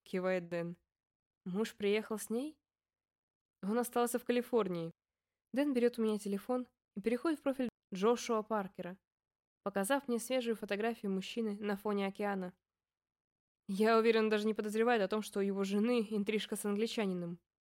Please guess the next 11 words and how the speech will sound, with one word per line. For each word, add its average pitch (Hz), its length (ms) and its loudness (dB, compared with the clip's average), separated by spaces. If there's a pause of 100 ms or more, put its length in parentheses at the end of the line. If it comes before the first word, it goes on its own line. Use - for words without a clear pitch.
(460)
Я 196 200 -2
хмурюсь. 180 500 -6 (720)
Выходит, 214 580 -2 (380)
Сара 220 320 2
и 233 60 4
не 214 140 2
собиралась 214 520 0
выходить 220 280 0
замуж 185 260 0
за 180 160 -2
Уильяма? 180 400 -4